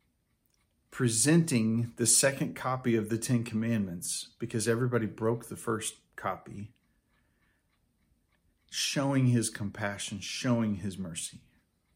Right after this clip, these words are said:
So there's a lot of times that people tend to blame God for something, and then, uh, something bad, but then credit a good thing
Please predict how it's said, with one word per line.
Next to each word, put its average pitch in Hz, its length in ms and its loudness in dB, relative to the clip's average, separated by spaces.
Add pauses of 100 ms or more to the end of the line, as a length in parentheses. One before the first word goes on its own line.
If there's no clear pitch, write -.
(1700)
So - 140 -6
there's 139 140 0
a 135 60 4
lot 151 220 4
of 180 80 2
times 147 240 2
that 117 160 -2
people 131 560 0 (160)
tend 151 420 -2
to 123 340 0
blame 127 640 2
God 135 580 0 (480)
for 175 160 0
something, 247 640 2 (1200)
and 120 280 4
then, 135 680 4 (300)
uh, 107 480 0
something 135 400 2
bad, 160 460 2 (1000)
but 135 160 2
then 147 240 4
credit 185 480 4
a 120 100 0
good 175 360 6
thing 123 500 4